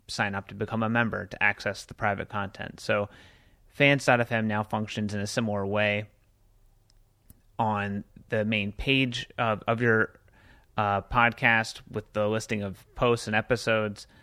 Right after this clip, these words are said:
You will now see the private posts there. Uh, if you're, uh,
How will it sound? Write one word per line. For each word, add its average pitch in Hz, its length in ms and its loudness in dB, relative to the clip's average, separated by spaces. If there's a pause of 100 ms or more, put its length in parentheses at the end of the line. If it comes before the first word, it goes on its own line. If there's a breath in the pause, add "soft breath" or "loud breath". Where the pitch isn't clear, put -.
(320 soft breath)
You 113 120 -4
will 110 80 0
now 101 160 -2
see 120 280 -2
the 107 120 -4
private 110 400 4
posts 104 300 -4
there. 110 540 2
Uh, 98 340 -2 (760)
if 110 180 -10
you're, 95 340 2 (880)
uh, 95 180 0